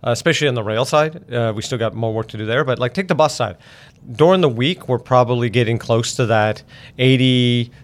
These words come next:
to, or almost maybe some days eighty-nine percent, I get, I think it is, if I get those numbers correct, on weekday bus recovery from pandemic. But on the weekend, we're above pre-pandemic. So we're delivering better service on the weekend, and more people are using it. So,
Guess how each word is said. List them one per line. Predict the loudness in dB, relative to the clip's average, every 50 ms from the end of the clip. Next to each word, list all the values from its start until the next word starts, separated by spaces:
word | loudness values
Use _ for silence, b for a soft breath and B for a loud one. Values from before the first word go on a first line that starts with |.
| B -4
to, | 2 4 4 4
or | 4 4 4 6
almost | 6 4 4 4 2 0 0 0
maybe | 0 0 2 2 2 0 0 0
some | -2 -2 0 2
days | 2 0 0 0
eighty-nine | 0 0 0 0 0 0 0 0 0 0 0
percent, | 0 -2 -2 0 2 2 2 2 0 -2
I | -4 -2
get, | -2 -2 -2 -2 -2
I | -2
think | -2 0 0
it | 0 0
is, | 0 0 2
if | 2
I | 2 2
get | 2 2
those | 2 0 0
numbers | 0 -2 -2 -2 -4
correct, | -2 0 0 0 0 -2 -8 B B B B B B -2
on | -2 0 0
weekday | -2 -4 0 2 2 2
bus | 4 2 2 2 2 0
recovery | -2 0 0 0 0 0 -2 -2
from | -2 -2 -4 -4 -6 -8 -6
pandemic. | -4 -4 -2 0 0 0 0 0 -2 -4 -10 B B B B B B B B -4
But | -2 -2
on | 0 -2
the | -2 -2
weekend, | -2 0 2 2 2 2 2 0 2
we're | 2 2
above | 4 4 4 4 4 4 2
pre-pandemic. | -2 -4 -6 -4 -4 -6 -6 -6 -8 -10 -12 -16 B B B B B B
So | -2 2 4 4 4 4 0 -8 -16 -4
we're | 0 0 0
delivering | 0 0 0 2 4 4 4 4 2 0 0 2
better | 2 4 4 4 0
service | 0 -2 -2 -2 0 0 0 0
on | 0
the | -2 -2
weekend, | -2 -4 -4 -4 -4 -4 -4 -4 -4
and | 0 0
more | 0 0
people | 0 0 0 2 0
are | 0
using | 2 0 -2 -2 -2 -2 -4 -4
it. | -6 -10 -12
So, | -4 0 2